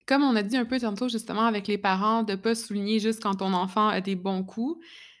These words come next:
de souligner aussi tous les élèves qui ont fait des efforts, de pas juste remettre des méritas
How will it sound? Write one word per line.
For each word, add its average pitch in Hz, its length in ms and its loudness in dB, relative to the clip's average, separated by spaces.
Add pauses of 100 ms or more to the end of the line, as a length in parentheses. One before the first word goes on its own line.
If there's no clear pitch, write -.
(240)
de 208 220 2
souligner 220 420 2
aussi 254 580 2
tous 240 120 -2
les 220 180 4
élèves 214 320 2
qui 233 140 -8
ont 190 100 0
fait 226 100 0
des 214 200 2
efforts, 214 320 2
de 202 80 0
pas 214 160 -2
juste 233 180 -4
remettre 202 340 -4
des 202 120 -4
méritas 202 580 -2